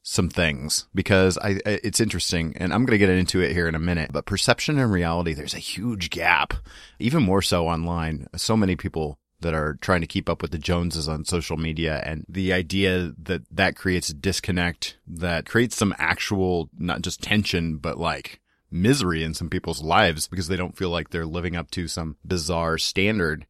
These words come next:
that no one's actually setting. It's just, "Here's a picture of my awesome vacation,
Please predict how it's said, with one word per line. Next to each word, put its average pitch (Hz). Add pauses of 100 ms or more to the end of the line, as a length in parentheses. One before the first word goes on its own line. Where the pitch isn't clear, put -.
(120)
that 82
no 95
one's 123
actually 98
setting. 98
It's -
just, - (240)
"Here's 92
a 107
picture 131
of 123
my 131
awesome 123
vacation, 107